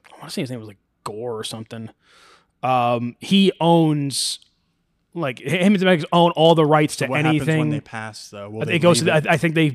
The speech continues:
Speaker 1: work, it goes to their estates.
Speaker 2: Good.
Speaker 1: Here's the thing, though. If, if the guys who created this beautiful thing, even if it went, if it reverted back to,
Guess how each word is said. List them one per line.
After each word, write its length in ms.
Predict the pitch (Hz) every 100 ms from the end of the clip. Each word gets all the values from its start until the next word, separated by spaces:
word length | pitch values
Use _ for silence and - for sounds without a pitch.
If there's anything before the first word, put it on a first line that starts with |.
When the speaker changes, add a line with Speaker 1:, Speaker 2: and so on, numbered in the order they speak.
| 151
Speaker 1:
work, 220 | 160 147
it 80 | 143
goes 140 | 151
to 60 | 139
their 120 | 139
estates. 500 | 120 - 113 - - -
Speaker 2:
Good. 260 | 113 98 _ _ _ _ - - -
Speaker 1:
Here's 180 | 359
the 60 | 254
thing, 300 | - 233 165
though. 200 | 135 110 -
If, 280 | 190 160 156
if 160 | 190 147
the 100 | 185
guys 320 | 156 160 226
who 60 | -
created 380 | - 175 175 156
this 100 | 123
beautiful 460 | 135 156 131 139
thing, 340 | 110 147 131 139
even 180 | 190 240
if 160 | 208 -
it 160 | 180
went, 320 | 160 175 143 175
if 100 | 160
it 40 |
reverted 500 | 151 143 156 160 139
back 380 | 143 143 147 -
to, 560 | - 147 143 139 131